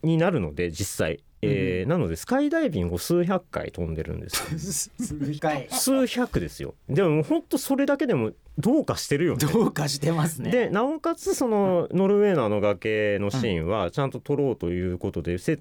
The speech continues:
Speaker 1: トも組み、えー、ジャンプ台を作り、崖にわざわざ。
Speaker 2: うん。
Speaker 1: で、じゃあ飛びます。で、
Speaker 2: うん。
Speaker 1: ドローンもちゃんと準備できました。
Speaker 2: はい。
Speaker 1: さあ、トムさん、行ってください。じゃーん。
Speaker 2: ね。
Speaker 1: 一発で決まる。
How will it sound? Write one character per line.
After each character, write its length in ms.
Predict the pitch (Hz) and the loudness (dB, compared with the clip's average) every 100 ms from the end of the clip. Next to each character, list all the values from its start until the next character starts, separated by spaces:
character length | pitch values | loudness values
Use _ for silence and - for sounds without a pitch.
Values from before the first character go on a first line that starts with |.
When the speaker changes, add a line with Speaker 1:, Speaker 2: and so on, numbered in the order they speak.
| - | -4
Speaker 1:
ト 100 | 98 | -4
も 140 | 82 80 | -2 -4
組 240 | - 180 | -2 2
み、 280 | 185 117 76 | 2 2 0
え 260 | 95 95 92 | -2 -2 0
ー、 20 | |
ジ 80 | 117 | -2
ャ 60 | 120 | -2
ン 40 | |
プ 100 | 131 | -2
台 160 | 117 104 | -2 -2
を 120 | 98 | -2
作 280 | - - 262 | -6 -2 0
り、 140 | 110 | 0
崖 300 | 101 - 92 | -2 -2 -2
に 120 | 82 | 0
わ 140 | 90 101 | -2 -2
ざ 140 | 80 | -2
わ 100 | 73 | -4
ざ。 160 | - 123 | -4 -4
Speaker 2:
う 40 | |
ん。 160 | 120 82 | -2 -2
Speaker 1:
で、 260 | 113 98 - | -2 -4 -6
じ 100 | 104 | -4
ゃ 60 | 104 | -4
あ 20 | |
飛 160 | 120 | -2
び 80 | 147 | 0
ま 140 | 277 262 | 0 -2
す。 200 | - - | -6 -6
で、 120 | 98 | -2
Speaker 2:
う 40 | 101 | -2
ん。 160 | 78 - | -4 -6
Speaker 1:
ド 140 | 113 127 | -2 0
ロ 80 | |
ー 20 | 175 | 2
ン 80 | |
も 60 | 110 | 0
ち 80 | 151 | 0
ゃ 60 | 156 | 0
ん 20 | |
と 140 | 151 | 0
準 180 | 120 165 | 0 0
備 120 | 262 | 0
で 100 | 170 | 0
き 80 | 269 | 0
ま 100 | 302 | 0
し 60 | - | 0
た。 100 | - | -4
Speaker 2:
は 80 | |
い。 40 | 95 - - | -6 -14 -16
Speaker 1:
さ 240 | 113 202 208 | -6 0 0
あ、 60 | |
ト 100 | - | 0
ム 80 | 254 | 0
さ 160 | 247 185 | 2 0
ん、 80 | 107 | 0
行 100 | 160 | 0
っ 40 | |
て 100 | 311 | 0
く 60 | 311 | 0
だ 60 | |
さ 140 | 269 262 | 2 2
い。 220 | 156 113 - | 2 -2 -4
じ 100 | 277 | -2
ゃ 280 | 226 247 233 | 0 0 0
ー 20 | |
ん。 20 | |
Speaker 2:
ね。 60 | 190 - | 0 -2
Speaker 1:
一 240 | 143 110 - | -2 -2 -4
発 220 | 254 302 | -4 0
で 80 | - | -2
決 180 | - | 0
ま 80 | 202 | 0
る。 180 | 269 | 0